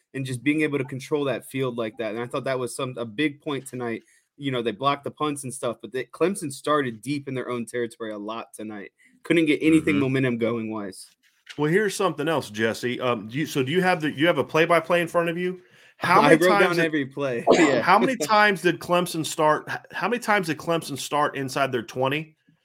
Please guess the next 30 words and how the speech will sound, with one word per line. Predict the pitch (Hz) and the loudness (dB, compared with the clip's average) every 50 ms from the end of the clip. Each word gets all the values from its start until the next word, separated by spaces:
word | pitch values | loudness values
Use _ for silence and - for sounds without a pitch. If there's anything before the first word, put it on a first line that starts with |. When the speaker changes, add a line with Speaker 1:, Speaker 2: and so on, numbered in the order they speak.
| _ _ _ _ _ _ _ _ _ _ _ _ _ _ _ _ _ _ - | _ _ _ _ _ _ _ _ _ _ _ _ _ _ _ _ _ _ -4
Speaker 3:
Because, | 139 151 - 190 165 147 131 123 | -4 0 4 6 6 6 4 4
like, | 156 147 135 147 | 2 2 2 2
even | 185 220 220 240 | -2 2 2 2
on, | 226 214 202 | 2 6 4
like, | 185 175 - | 4 2 2
the | 143 | -4
first | 131 - 151 151 160 - - | -2 0 0 0 0 -2 0
drive | - 123 123 135 135 | 2 4 4 4 4
of | 131 | 2
the | 120 113 | 0 0
game, | 107 117 113 120 131 135 151 160 156 _ _ _ _ _ _ _ _ _ _ _ _ _ _ | 0 2 2 2 0 0 -2 -6 -10 _ _ _ _ _ _ _ _ _ _ _ _ _ _
like, | 143 151 147 151 - _ _ _ - | 2 2 2 2 -2 _ _ _ -10
Vince, | 147 131 175 196 190 - | 2 6 6 6 6 6
you | 208 208 | 0 2
and | 208 | 2
I | 196 | 2
are | 156 | 2
talking | 131 - 170 180 180 - | 2 4 2 2 2 2
about | 143 123 104 95 - | 0 -2 -2 -2 -2
this. | 107 92 90 - | -6 -8 -8 -8
The | - 113 | -10 -12
first | - - 170 190 196 190 | -4 0 2 2 2 2
drive | - 208 196 190 | 2 2 2 2
of | 165 | 2
the | 156 | 0
game, | 139 165 160 156 143 131 | -2 0 0 0 0 0
Clemson | 127 - 151 160 175 170 - 156 | -4 -4 -4 -4 -4 -4 -6 -4
gets | 143 147 135 - | -4 -4 -4 -6
the | 127 | -8
ball, | 110 104 117 127 117 117 87 87 98 101 _ | -2 0 2 2 2 2 0 -2 -6 -10 _